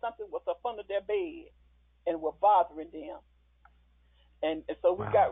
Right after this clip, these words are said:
Speaker 1: and I, Lord said, "Take a pen and just," 'cause I couldn't throw the box out because it didn't belong to me, it belonged to the owner of the house. So I took a pen and I marked through, through that pentagram to destroy it, close that portal.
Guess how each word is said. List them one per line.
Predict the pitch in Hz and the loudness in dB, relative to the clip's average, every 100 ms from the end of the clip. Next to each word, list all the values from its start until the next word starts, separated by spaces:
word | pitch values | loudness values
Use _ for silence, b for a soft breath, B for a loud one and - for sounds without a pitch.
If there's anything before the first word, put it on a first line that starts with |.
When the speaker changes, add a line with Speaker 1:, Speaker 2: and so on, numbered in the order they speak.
| - | -2
Speaker 1:
and | 165 175 | 2 4
I, | 165 - _ - - | 4 2 _ -14 -10
Lord | 185 180 220 - | -6 2 4 4
said, | 180 175 | 0 0
"Take | 269 269 | 2 2
a | 277 | 0
pen | - 302 254 240 - | -2 -8 -6 -10 -10
and | 175 175 | -10 -2
just," | 190 180 _ - | -2 -2 _ -8
'cause | 185 | 0
I | 175 - | 0 -2
couldn't | 320 - | -8 -6
throw | 226 233 | 0 0
the | 196 | 2
box | 196 180 - 202 | 4 4 4 2
out | 214 - | 2 0
because | - 160 | -4 -4
it | 170 | -6
didn't | - 185 | -10 -10
belong | 151 180 196 190 - | -10 -4 -4 -4 -10
to | |
me, | 160 151 | -14 -12
it | |
belonged | 165 180 - | -6 -6 -6
to | |
the | 165 - | -10 -6
owner | 170 180 160 | -2 -2 -2
of | |
the | 170 | -2
house. | 190 175 b b b - | -2 -4 b b b 2
So | |
I | 185 - | 2 2
took | 262 | -4
a | - | -4
pen | - 302 226 - | -4 -8 -6 -4
and | - | 0
I | - 139 - | 0 -2 2
marked | 226 240 - - | 4 4 2 -12
through, | 233 214 _ | -12 -12 _
through | 214 | -2
that | 202 190 - | 2 2 0
pentagram | 262 208 - 185 139 139 - | -2 -2 -2 -2 -4 -6 -10
to | 190 | -14
destroy | - - _ 202 190 165 | -16 -18 _ 0 2 2
it, | - _ | 0 _
close | 202 185 170 | 0 0 0
that | 156 - | -4 -4
portal. | - 226 147 - | -2 0 0 -2